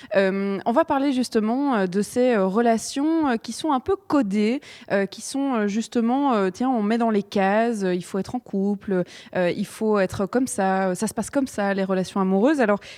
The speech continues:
ça, ça fait partie des thèmes qui sont abordés et surtout qui sont discutés, parce qu'on le rappelle, il y a beaucoup de, de débats, euh, on, on pouv-, on peut en parler avec le public. Alors,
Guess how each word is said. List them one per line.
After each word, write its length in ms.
ça, 160
ça 120
fait 120
partie 320
des 140
thèmes 420
qui 140
sont 180
abordés 380
et 140
surtout 260
qui 140
sont 180
discutés, 520
parce 160
qu'on 200
le 60
rappelle, 280
il 60
y 60
a 80
beaucoup 260
de, 200
de 180
débats, 680
euh, 220
on, 460
on 40
pouv-, 320
on 100
peut 140
en 120
parler 420
avec 220
le 80
public. 480
Alors, 180